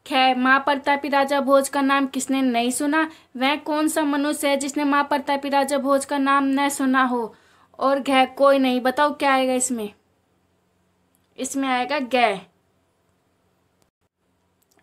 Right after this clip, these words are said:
अगला प्रश्न, दही शब्द का लिंग क्या होता है? दही शब्द का लिंग क्या होता है? पुल्लिंग,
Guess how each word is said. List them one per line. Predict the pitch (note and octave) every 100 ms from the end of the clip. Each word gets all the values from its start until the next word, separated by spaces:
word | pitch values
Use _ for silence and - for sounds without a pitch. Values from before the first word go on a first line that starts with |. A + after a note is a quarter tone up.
| -
अगला | C4 C#4 C#4
प्रश्न, | C#4 C#4 C4 A3 - - -
दही | G#3+ C4+ D#4
शब्द | - D4+ C4 D4+
का | D4
लिंग | D4 D4+ D4+ C#4 _ _ _ -
क्या | D4+
होता | D4 C4+ C4 C4
है? | B3 A#3+ G3+ F#3+ -
दही | G#3 C4+ C#4 E4
शब्द | - C#4+ B3 D4
का | C#4+ C#4+
लिंग | C#4+ E4+ - - - _
क्या | D4+ D4
होता | C#4 C4 C4 C#4
है? | C4+ B3 - _ _ _ _ -
पुल्लिंग, | D4 D4+ D#4+ D#4+